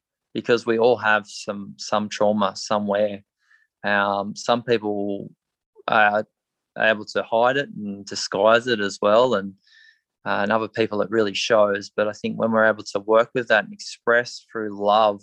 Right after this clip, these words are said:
and express through gratitude and express all our feelings, okay, that we might not always be feeling happy when we're doing our purpose.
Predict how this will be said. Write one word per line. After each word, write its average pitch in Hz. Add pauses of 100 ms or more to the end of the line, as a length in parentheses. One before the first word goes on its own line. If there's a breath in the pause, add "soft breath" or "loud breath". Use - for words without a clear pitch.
and 110
express -
through 110
gratitude 107
and 110
express -
all 147
our 107
feelings, 104
okay, 120
that 113
we 107
might 117
not 107
always 101
be -
feeling 101 (880 soft breath)
happy 123
when 107
we're 104
doing 104
our 98 (100)
purpose. 113